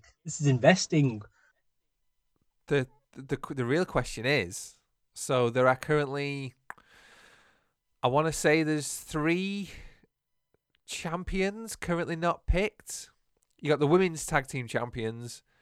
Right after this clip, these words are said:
Speaker 2: You've got R-Truth. You've got Indy Hartwell. I think that's it in terms of champs not currently drafted. And you, you currently have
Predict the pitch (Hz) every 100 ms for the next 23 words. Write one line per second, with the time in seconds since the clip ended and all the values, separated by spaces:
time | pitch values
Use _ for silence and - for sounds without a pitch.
0 | _ _ - 127 131 143 147 147 - 131
1 | 117 - 120 - 139 139 127 135 135 131
2 | 104 104 107 110 _ _ _ _ _ _
3 | _ _ - - - 185 220 - - 131
4 | - - 143 135 - _ _ _ - 127
5 | - 127 117 113 113 107 - _ _ _
6 | _ _ _ _ _ _ _ - 135 120
7 | - - 120 - 139 120 104 113 139 135
8 | - 76 92 - _ _ _ _ _ _
9 | _ _ _ _ _ - 131 160 156 -
10 | 151 - 165 190 175 135 127 120